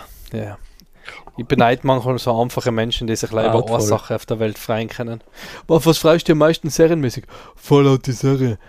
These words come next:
Speaker 1: Auf was freust du dich am meisten spielmäßig? Fallout, das Spiel.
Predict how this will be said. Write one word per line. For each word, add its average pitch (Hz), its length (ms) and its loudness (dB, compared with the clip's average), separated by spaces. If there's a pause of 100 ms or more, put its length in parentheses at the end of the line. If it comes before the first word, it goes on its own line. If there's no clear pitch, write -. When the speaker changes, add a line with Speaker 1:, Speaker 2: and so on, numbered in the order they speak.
(180)
Speaker 1:
Auf 135 120 -10
was 143 120 -4
freust - 220 4
du - 40 -2
dich - 20 0
am 147 40 -2
meisten 143 240 0
spielmäßig? 135 440 -2 (180)
Fallout, 127 540 2
das 123 100 -8
Spiel. 120 400 -4